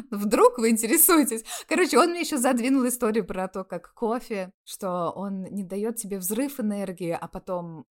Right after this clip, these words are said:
ты сразу устал через тридцать минут, как нормальный кофе, а он равномерно дает тебе энергию.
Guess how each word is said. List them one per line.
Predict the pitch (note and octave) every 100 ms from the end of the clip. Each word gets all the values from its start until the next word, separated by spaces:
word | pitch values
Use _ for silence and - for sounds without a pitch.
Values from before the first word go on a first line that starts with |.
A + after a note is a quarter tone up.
| _
ты | F#3+
сразу | - E3+ E3
устал | E3+ - F3+ F#3
через | - D#3+
тридцать | - E3+ E3 -
минут, | E3 D#3 -
как | E3
нормальный | F3 F3 E3+ E3+ D#3+
кофе, | - D3+ D3+ - - _ -
а | E3+
он | F3+ F#3 F3+
равномерно | G3 G3+ G#3+ A3+ A3+ A3 G3+
дает | F3+ F#3+ F#3
тебе | - F3 F3
энергию. | F3+ F3+ E3+ E3+ D3+ D3 D3+